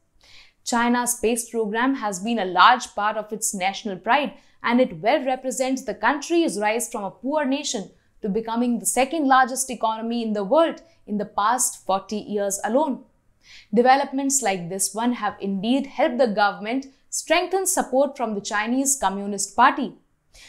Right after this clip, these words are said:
The party's authoritarian rule and severe limits on political activity have well been accepted by most of the Chinese citizens,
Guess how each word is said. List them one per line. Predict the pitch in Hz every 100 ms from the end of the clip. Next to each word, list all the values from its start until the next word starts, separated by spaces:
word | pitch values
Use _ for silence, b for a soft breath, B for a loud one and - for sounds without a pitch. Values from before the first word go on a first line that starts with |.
| B
The | 220
party's | - 240 240 262 -
authoritarian | 208 - 247 269 254 240 233
rule | 214 254 -
and | 202 196
severe | 294 277 302
limits | 240 233 262 -
on | 208 196
political | 226 294 349 349 349
activity | - 190 - 185 196 302 320 B _
have | 262 247 196
well | 330 339
been | 349
accepted | 294 277 269 262 302 240
by | 220
most | 196 277 311 277
of | 226
the | 247
Chinese | 233 220 226 226
citizens, | - 339 359 240 180 -